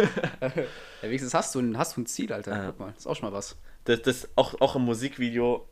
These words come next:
Speaker 2: ähm, die stürmen so einen Musikvideodreh von irgend so einem, äh, Autotune-Rapper, was ziemlich witzig ist, und verprügeln den dann.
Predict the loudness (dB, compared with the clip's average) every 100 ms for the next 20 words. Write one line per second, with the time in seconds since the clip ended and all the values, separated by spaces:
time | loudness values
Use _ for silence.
0 | 0 4 4 2 -4 -4 -6 2 2 2
1 | 2 2 4 2 0 -2 -10 -8 -8 -4
2 | -6 0 0 0 -2 -2 -4 -4 -4 -2
3 | 0 0 -2 -6 -10 -14 -4 -2 2 0
4 | 0 -6 -4 -4 -2 -2 0 0 -2 -4
5 | -8 -10 -10 -6 -6 -6 -8 -8 -10 -12
6 | -10 -4 -2 -2 -4 -4 -6